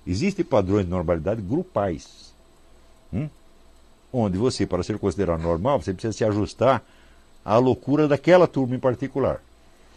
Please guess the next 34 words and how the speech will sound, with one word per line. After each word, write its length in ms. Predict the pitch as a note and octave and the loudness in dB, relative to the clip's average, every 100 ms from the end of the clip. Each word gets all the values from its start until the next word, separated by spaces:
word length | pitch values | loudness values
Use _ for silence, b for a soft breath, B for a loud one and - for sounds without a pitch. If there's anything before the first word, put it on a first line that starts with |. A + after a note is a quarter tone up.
| b b b | b b b
Mas 180 | - E3 | -4 -4
um 60 | G#3+ | -2
padrão 340 | G#3+ G#3+ C#3+ | -2 2 2
de 60 | A2+ | 2
normalidade 720 | A#2 G#2+ G2 F2+ E2 E2+ E2+ | 0 0 0 0 0 -2 -2
que 100 | G2 | -4
seja 220 | - A#2+ | -2 0
reconhecido 880 | A2 A2 B2+ G#2+ F2 - F3+ E3 E2+ | 0 -2 -2 -2 -4 -4 -2 -2 -2
na 140 | D#2+ D#2 | -6 -6
sociedade 720 | F#2 E2+ F#2+ D#2+ D#2 C#2+ G2+ | -6 -4 -4 -2 -2 -2 -4
não 180 | F#3 B3 | -4 -4
existe, 460 | A3+ C4+ C#4 - | -2 -2 -2 -4
simplesmente. 540 | D2+ E2+ - C#2+ C#2+ A#1+ - - b b b b b b b - - - - - | -10 -10 -12 -12 -12 -16 -20 -20 b b b b b b b -20 -20 -20 -20 -10
Hã? 200 | - D3+ D#3+ - - - - - - - _ - | -2 -2 -4 -16 -20 -20 -20 -20 -20 -20 _ -6
Em 80 | D3 | 2
outros 180 | A2 - | 2 2
países 360 | F2+ F2+ G#2 | 2 2 0
existem. 500 | A3 G3+ E3+ - - - - - - - - - - | -2 -2 -2 -4 -12 -18 -20 -20 -20 -20 -20 -20 -8
Chega 180 | - G2+ | -2 2
aqui 100 | A#2 | 2
nos 120 | A#2 | 2
Estados 220 | - G2+ | 0 2
Unidos, 180 | A2+ A2 | 2 2
todo 220 | C#3 G3+ | 2 0
mundo 200 | A3 A#3+ | 0 -2
sabe 240 | - F#2+ G2 | 2 2 2
o 20 | |
que 180 | G#2+ B2+ | -2 0
é 20 | |
um 40 | |
nego 200 | G#2+ G2 | 2 0
normal 440 | A2 F3+ F#3 C3+ C3+ | 0 -2 0 0 2
ou 60 | |
anormal. 520 | F#3 A3+ A#3 A#3+ - | 0 -2 0 0 0